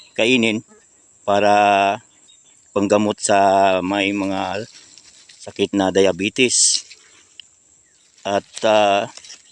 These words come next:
maganda rin itong gamitin para sa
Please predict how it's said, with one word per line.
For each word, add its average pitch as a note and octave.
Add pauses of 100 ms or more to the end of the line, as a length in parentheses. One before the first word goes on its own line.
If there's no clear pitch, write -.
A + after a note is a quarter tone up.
(400)
maganda G2+
rin G#2+
itong G#2
gamitin G#2
para F#2+
sa F#2